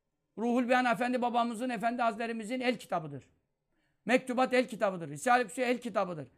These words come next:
Gunye, tamam. İmam Rabbani'nin mektubatında kaynak verilen, zaten Abdülkadir Geylani olması hasebiyle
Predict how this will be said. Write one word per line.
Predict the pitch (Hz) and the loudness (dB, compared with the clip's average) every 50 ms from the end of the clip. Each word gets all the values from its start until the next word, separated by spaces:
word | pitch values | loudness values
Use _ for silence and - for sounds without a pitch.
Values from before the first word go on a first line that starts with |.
| _ _ _ _ _ _ - | _ _ _ _ _ _ -6
Gunye, | 160 214 262 262 262 262 262 262 254 262 - - _ _ _ | 0 2 4 4 6 6 4 4 2 0 -4 -14 _ _ _
tamam. | - 208 226 247 247 208 156 - - _ _ _ _ _ - | 0 2 4 4 4 4 2 -2 -8 _ _ _ _ _ -2
İmam | 202 220 247 285 285 285 | 2 6 6 8 8 8
Rabbani'nin | 277 269 269 254 262 254 247 254 254 247 254 240 | 6 6 6 4 4 4 4 4 2 2 2 2
mektubatında | 240 247 240 240 - 254 214 240 233 233 233 247 254 294 294 | 2 0 -2 -2 -2 2 4 4 4 4 2 0 2 0 2
kaynak | - 262 247 240 240 233 220 233 | 4 4 2 4 4 2 0 0
verilen, | 233 226 220 220 220 208 202 175 - _ _ _ _ _ _ _ _ | 0 0 0 2 2 0 0 -2 -6 _ _ _ _ _ _ _ _
zaten | _ - 220 226 233 226 | _ 2 2 4 4 4
Abdülkadir | 214 208 240 240 233 226 196 | 2 2 2 0 0 2 2
Geylani | 233 226 233 233 233 226 | 0 2 2 0 0 -2
olması | 220 220 220 226 - - 240 | -4 -2 -2 -2 -2 0 0
hasebiyle | 220 202 - 214 196 214 220 247 254 247 208 - - | 0 0 0 -4 -6 -2 0 2 2 2 0 -2 -6